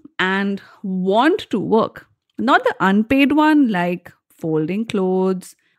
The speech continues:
ironing uniforms, and making parathas, but paid work, you know, a salary. Now, this is recognized by the Maternity Benefits Act nineteen sixty-one, which recognizes that mothering means time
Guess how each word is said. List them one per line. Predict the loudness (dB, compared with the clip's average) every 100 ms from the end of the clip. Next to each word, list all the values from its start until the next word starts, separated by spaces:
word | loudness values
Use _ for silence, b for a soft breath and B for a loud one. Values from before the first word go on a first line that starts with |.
| -6
ironing | -2 0 2 2
uniforms, | 0 -2 -4 -4 -2 0 0 0 -4 -6
and | -4 -2 -2
making | -2 -4 -6 -6 -4 -2 -4 -4
parathas, | -4 0 -2 -2 -4 -4 -2 -2 -6 -10 -18
but | -8 -6 -6 -8 _ _ _ -2
paid | 2 2 2
work, | -2 -4 -6
you | -4
know, | -2 0 -2 -4 -12
a | -12
salary. | -4 -2 0 0 -2 -2 _ b b b b
Now, | 2
this | 2 2
is | 2
recognized | 0 -2 -4 -4 -6 -14 _ -10
by | -2 0
the | 2
Maternity | 0 2 0 0 -4
Benefits | -2 -2 -2 -6 -4
Act | 0 0 0
nineteen | 0 -2 -4
sixty-one, | -4 -6 -4 -4 -2 0 0 2
which | 0 -4 -10 -4
recognizes | -4 0 0 2 2 0 0 -2 -4
that | -4 -4
mothering | -2 -2 -2 -2 -4 -4 -4 -4 -4
means | -4 -6 -8 -14 -10
time | -6 -4 -4 -4 -6